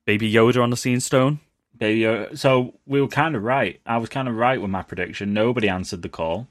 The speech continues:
Speaker 1: Or n-, no one that we know anyway.
Speaker 2: Mm,
Speaker 1: It,
Speaker 2: but we
Speaker 1: uh,
Speaker 2: could
Speaker 1: he
Speaker 2: have
Speaker 1: might have
Speaker 2: somebody
Speaker 1: been
Speaker 2: on the way.
Speaker 1: communicating with someone.
Speaker 2: So
Speaker 1: And we just didn't know.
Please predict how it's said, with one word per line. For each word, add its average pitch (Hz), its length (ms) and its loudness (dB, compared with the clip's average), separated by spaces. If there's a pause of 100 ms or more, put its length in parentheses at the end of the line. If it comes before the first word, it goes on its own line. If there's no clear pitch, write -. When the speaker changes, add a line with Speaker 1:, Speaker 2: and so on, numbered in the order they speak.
(680)
Speaker 1:
Or 117 480 6
n-, 117 280 -2
no 131 220 2
one 135 160 4
that 131 80 2
we 123 160 -4
know 117 380 2
anyway. 104 520 -2 (580)
Speaker 2:
Mm, 104 680 -4
Speaker 1:
It, 104 60 -16 (120)
Speaker 2:
but 113 240 4
we 98 60 4 (200)
Speaker 1:
uh, 90 40 0
Speaker 2:
could 123 320 -6
Speaker 1:
he 117 60 0
Speaker 2:
have 110 100 0
Speaker 1:
might 117 240 0
have 113 140 0
Speaker 2:
somebody 110 140 2
Speaker 1:
been 107 100 2
Speaker 2:
on 101 60 -2
the 101 40 -8
way. 98 60 -6
Speaker 1:
communicating 110 720 -2
with 98 140 -6
someone. 101 400 -10 (500)
Speaker 2:
So 135 440 6
Speaker 1:
And 131 100 4
we 131 40 0
just 127 160 -6
didn't 98 200 -6
know. 98 280 -4